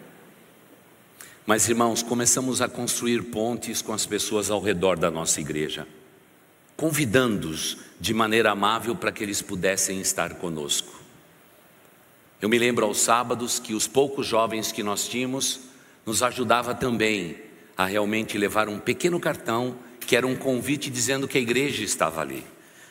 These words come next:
Foi assim que a gente começou, muito simples.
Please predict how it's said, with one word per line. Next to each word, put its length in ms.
Foi 140
assim 220
que 80
a 40
gente 240
começou, 640
muito 200
simples. 800